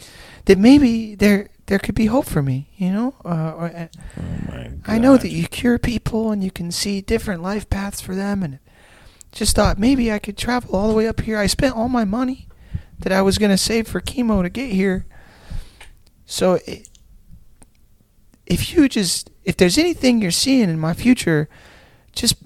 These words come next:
Speaker 1: just let me know, good or bad, you know, preferably good. Um, and then if you could just take the cancer out of my bones and my breast, that would be really great too.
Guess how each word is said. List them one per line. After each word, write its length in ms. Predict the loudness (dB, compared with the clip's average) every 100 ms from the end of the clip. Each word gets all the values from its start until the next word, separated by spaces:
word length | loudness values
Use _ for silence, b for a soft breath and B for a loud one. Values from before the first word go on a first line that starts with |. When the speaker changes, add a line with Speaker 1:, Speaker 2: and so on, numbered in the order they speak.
| -2
Speaker 1:
just 260 | 0 0
let 120 | 0 0
me 100 | 6
know, 380 | 6 6 4 4
good 160 | 4
or 100 | 6
bad, 460 | 6 4 4 2 -2 -2
you 120 | 2
know, 200 | 2 4
preferably 560 | 6 6 4 0 -2
good. 340 | 0 0 0 -2 -12 b b b b b b _
Um, 400 | -2 -2 -2 -6 -12 _ -20 _ b b b b
and 120 | 4 6
then 120 | 4
if 140 | 2
you 80 | 2
could 140 | 0 0
just 200 | -2 2
take 200 | 0 0
the 60 |
cancer 380 | -2 0 0 0
out 120 | 0
of 40 | 0
my 160 | -2 -2
bones 440 | 0 2 0 0
and 100 | 0
my 120 | 0
breast, 480 | 0 0 0 -4 -6 -20 b b b b b b -8
that 180 | 0 4
would 120 | 4
be 120 | 4
really 260 | 4 4 2
great 340 | 2 0 0
too. 380 | -2 0 -2 -4